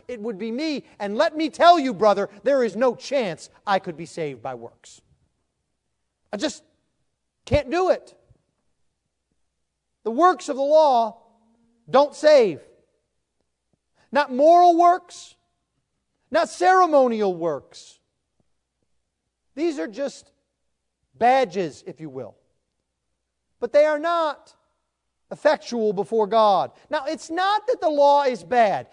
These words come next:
I think sometimes in our modern Christian circles, we have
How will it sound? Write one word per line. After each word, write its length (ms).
I 80
think 200
sometimes 840
in 120
our 160
modern 680
Christian 460
circles, 560
we 160
have 220